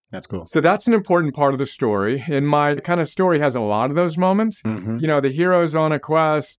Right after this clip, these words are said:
Speaker 2: or not, it needs to answer the call and dragons and all the winning and learning and all that goes into that. But one of the things I've been talking a lot more about in chats like this is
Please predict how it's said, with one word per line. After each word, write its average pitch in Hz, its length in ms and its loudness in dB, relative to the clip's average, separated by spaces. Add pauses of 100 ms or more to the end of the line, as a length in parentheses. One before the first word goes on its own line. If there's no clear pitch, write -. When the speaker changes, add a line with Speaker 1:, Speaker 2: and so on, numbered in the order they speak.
Speaker 2:
or 123 140 -2
not, 123 540 0
it 139 60 -4
needs 131 280 -4
to 151 140 -2
answer 127 240 -2
the 113 100 -4
call 165 640 0
and 107 160 -6
dragons 151 720 0
and 123 120 -2
all 147 200 2
the 139 100 0
winning 143 320 0
and 127 120 0
learning 156 300 2
and 135 100 2
all 131 140 2
that 123 120 -2
goes 120 260 -2
into 147 180 2
that. 98 280 -2 (260)
But 185 100 2
one 247 160 4
of 330 60 -2
the 320 100 -2
things 240 140 0
I've 214 100 2
been 190 80 0
talking 180 320 0
a 156 60 0
lot 151 180 2
more 147 200 2
about 123 420 0 (260)
in 139 160 0
chats 170 320 -2
like 156 160 0
this 170 240 -2
is 185 220 -2